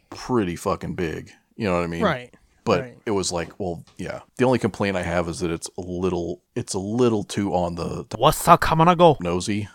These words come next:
Speaker 2: Mm-hmm.
Speaker 1: You know, I did like his character's motivation.
Speaker 2: Okay.
Speaker 1: And, like, what he's trying to do. It, it's pretty, um, as far as superhero movies go, it's pretty pedestrian,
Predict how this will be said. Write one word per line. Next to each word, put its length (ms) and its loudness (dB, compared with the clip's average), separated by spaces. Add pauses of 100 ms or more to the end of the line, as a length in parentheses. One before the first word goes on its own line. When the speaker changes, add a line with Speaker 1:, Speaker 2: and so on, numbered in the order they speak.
(260)
Speaker 2:
Mm-hmm. 440 0 (220)
Speaker 1:
You 120 2
know, 240 2 (380)
I 80 -2
did 320 0
like 380 -2
his 260 -2
character's 840 -4
motivation. 840 -4 (300)
Speaker 2:
Okay. 300 -6 (280)
Speaker 1:
And, 260 0
like, 180 -2 (320)
what 460 -2
he's 200 -6
trying 420 -2
to 100 -10
do. 460 -2 (200)
It, 140 0 (260)
it's 380 -6
pretty, 920 -2
um, 560 -4 (460)
as 80 -10
far 160 4
as 100 -2
superhero 400 0
movies 240 -4
go, 200 4
it's 180 0
pretty 420 -4
pedestrian, 880 -6